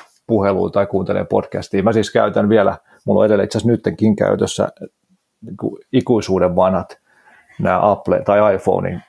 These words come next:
mukana tulleet nämä niinku langalliset kuulokkeet. Voisiko tullut peräti yli kymmenen vuotta sitten niin kuin ekan iPhonein kanssa nämä kuulokkeet ja edelleen käytössä, mutta, mutta tota,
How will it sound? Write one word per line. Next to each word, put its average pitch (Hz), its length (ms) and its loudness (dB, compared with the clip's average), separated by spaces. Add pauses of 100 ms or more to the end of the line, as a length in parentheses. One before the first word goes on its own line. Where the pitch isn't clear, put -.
mukana 95 360 -2
tulleet 90 340 -4
nämä 90 180 -2
niinku 92 220 -2
langalliset 90 640 -4 (1040)
kuulokkeet. 95 480 0
Voisiko 104 280 -2 (100)
tullut 117 320 0 (920)
peräti 101 320 0
yli 92 160 2
kymmenen 92 380 0
vuotta 87 240 -4
sitten - 280 -6
niin 95 80 -4
kuin 95 160 0
ekan 92 340 -2
iPhonein 92 340 -4 (640)
kanssa - 340 -4
nämä 92 180 -2
kuulokkeet 92 460 -2
ja 92 80 0
edelleen 92 280 0
käytössä, 95 420 -2
mutta, - 280 -8 (800)
mutta 101 280 0
tota, 101 180 0